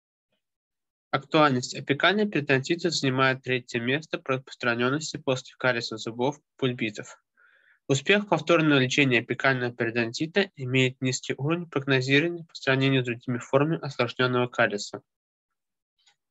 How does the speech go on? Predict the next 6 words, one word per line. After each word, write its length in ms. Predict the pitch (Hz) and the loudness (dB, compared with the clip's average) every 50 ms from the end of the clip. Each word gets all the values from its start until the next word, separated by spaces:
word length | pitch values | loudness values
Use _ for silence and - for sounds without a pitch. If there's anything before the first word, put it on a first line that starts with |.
| _ _ _ _ _ _ _ _ - - - | _ _ _ _ _ _ _ _ -14 -6 0
Метод 280 | 139 147 147 185 185 185 | 2 2 4 4 2 0
глубокой 420 | - - 165 156 160 160 156 151 | 2 2 4 4 4 4 4 4
дезинфекции 580 | 131 127 - 131 131 - 147 143 139 - - 120 | 2 2 2 0 2 2 0 0 0 -2 -6 -8
системы 380 | 117 - - - 139 127 120 | -10 -6 -2 0 2 2 2
корневых 400 | 120 - - 131 120 120 120 123 | 0 -4 -4 -2 -2 -2 -2 -4
каналов 420 | - 120 113 113 123 151 175 185 | -4 -4 0 0 0 0 0 -2